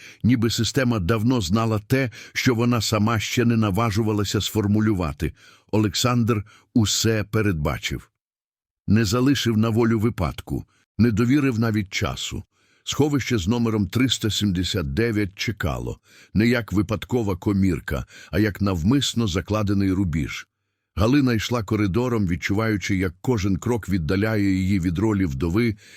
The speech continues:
і наближає до істини, яку вже неможливо буде ігнорувати.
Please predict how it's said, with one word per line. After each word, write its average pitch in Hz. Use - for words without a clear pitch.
і 101
наближає 107
до 82
істини, 104
яку 104
вже 104
неможливо 101
буде 92
ігнорувати. 76